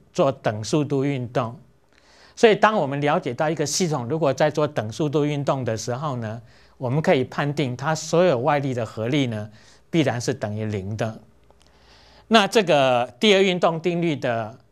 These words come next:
主要的阐述呢，它是告诉你说，如果这些合力不等于零的时候，它就必然就受到外力的作用，哈。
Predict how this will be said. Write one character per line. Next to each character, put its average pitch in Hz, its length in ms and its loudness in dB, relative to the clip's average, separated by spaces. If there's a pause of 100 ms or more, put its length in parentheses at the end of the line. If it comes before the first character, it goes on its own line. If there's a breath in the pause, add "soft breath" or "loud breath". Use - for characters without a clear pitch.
(200)
主 135 200 0
要 170 160 6
的 127 180 0
阐 127 340 -4
述 160 340 2
呢， 117 260 -8 (320 soft breath)
它 180 120 0
是 180 120 2
告 175 240 4
诉 180 120 2
你 131 160 -2
说， 156 300 -2 (260 soft breath)
如 180 200 0
果 175 200 0
这 131 160 -2
些 180 120 2
合 139 260 -2
力 160 160 0
不 147 160 -4
等 117 220 -2
于 117 80 -8
零 113 240 -6
的 139 120 2
时 117 220 -6
候， 127 360 -2 (420 soft breath)
它 175 140 2
就 170 160 4
必 190 220 0
然 123 180 -2
就 147 100 -4
受 135 220 -6
到 131 180 -2
外 135 200 0
力 127 180 -4
的 107 160 -4
作 113 300 -6
用， 110 280 -6
哈。 113 300 -2